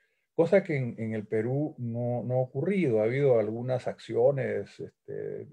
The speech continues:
de apoyo, de equipos, etcétera, pero n-, nada comparable con, con lo que se requiere. Entonces, ya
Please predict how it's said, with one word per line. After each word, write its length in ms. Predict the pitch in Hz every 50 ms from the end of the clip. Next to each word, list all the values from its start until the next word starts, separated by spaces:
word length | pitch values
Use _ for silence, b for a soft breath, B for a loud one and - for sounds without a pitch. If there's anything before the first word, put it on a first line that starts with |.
| - -
de 120 | 117 107
apoyo, 680 | 95 95 - _ 107 107 113 120 135 135 123 113 107 101
de 120 | 98 101
equipos, 640 | 101 - _ _ - 113 131 139 - - 101 92 -
etcétera, 480 | 104 92 - 117 120 123 127 135 139 139
pero 380 | - 113 110 107 101 - b b b b b b b b b b _ _ _ _ -
n-, 260 | 131 127 127 123 - _
nada 560 | 135 135 135 143 147 143 143 147 147 147 143
comparable 680 | - 127 120 104 110 104 104 107 110 117 123 127 131 -
con, 500 | _ 110 104 101 98 92 87 - - _ _ _ _ _ _ _ _
con 180 | - 107 101
lo 100 | 98 98
que 100 | 98 95
se 140 | - - 101
requiere. 440 | 98 101 92 - - 90 78 - _ _ _ _ _ _ _ _ _ _ _ _
Entonces, 300 | 147 135 139 135 120 - 131
ya 420 | 123 151 160 170 185 185 185 b